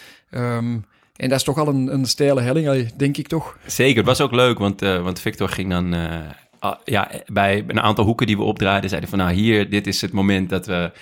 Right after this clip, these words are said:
Speaker 2: dat er in, eh, in, in de omloop echt al, ja, dan lijkt het alsof iedereen gewoon, eh, aan het peddelen is.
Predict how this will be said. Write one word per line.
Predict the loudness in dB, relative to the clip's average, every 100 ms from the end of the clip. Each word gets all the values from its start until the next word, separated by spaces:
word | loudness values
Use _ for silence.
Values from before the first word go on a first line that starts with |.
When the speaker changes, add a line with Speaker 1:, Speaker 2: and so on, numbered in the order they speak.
| -20 -20 -10
Speaker 2:
dat | -4
er | -2 -2
in, | -2 -2
eh, | 0 0 -2 -4 -6 -6
in, | -4 -4 0
in | 2
de |
omloop | 2 4 2 2
echt | -2 -2
al, | 0 0 -2 -10
ja, | -4 -2 -2 -4
dan | -4 0
lijkt | 0 0
het | 0 -2
alsof | -4 -2
iedereen | -2 2 0
gewoon, | 2 2 2 0 -4
eh, | -4
aan | -4 -4
het | -4
peddelen | 0 0 2 0
is. | -2